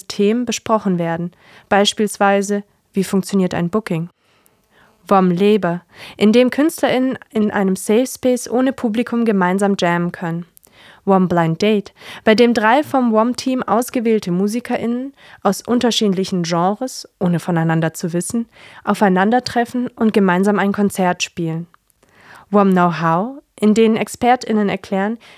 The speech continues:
wie zum Beispiel eine Bemusterung funktioniert. Und das wom Retreat, ein mehrtägiges genreübergreifendes musikalisches Austauschformat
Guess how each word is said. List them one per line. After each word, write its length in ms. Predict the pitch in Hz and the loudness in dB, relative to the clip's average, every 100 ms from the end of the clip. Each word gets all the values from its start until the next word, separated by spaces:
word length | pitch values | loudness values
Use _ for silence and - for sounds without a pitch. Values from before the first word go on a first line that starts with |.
| - | -4
wie 160 | 262 | -2
zum 180 | 285 277 | 0 0
Beispiel 360 | 220 226 - 233 | 2 0 0 -2
eine 200 | 214 214 | 0 0
Bemusterung 560 | 220 220 214 202 170 | 0 0 0 -2 -2
funktioniert. 720 | 165 165 165 - 160 156 160 - _ _ _ | -4 -6 -8 -8 -6 -8 -12 -20 _ _ _
Und 280 | 233 277 285 | 0 2 2
das 180 | 262 | 0
wom 220 | 226 226 226 | 0 2 2
Retreat, 640 | 233 - 190 175 170 - _ _ _ _ | 0 -2 -2 -2 -6 -14 _ _ _ _
ein 160 | 196 202 | 2 4
mehrtägiges 800 | 208 262 294 294 277 262 226 - | 4 2 0 -2 -2 -2 -4 0
genreübergreifendes 1040 | 214 262 262 233 226 220 220 233 220 - | 2 2 0 0 -2 0 0 0 -4 -2
musikalisches 800 | 208 196 - - 208 254 262 233 | -4 -4 -4 0 2 2 -2 -6
Austauschformat 960 | - 196 - - 233 - 226 220 220 | -2 -2 -2 -6 -6 -4 -4 -2 -2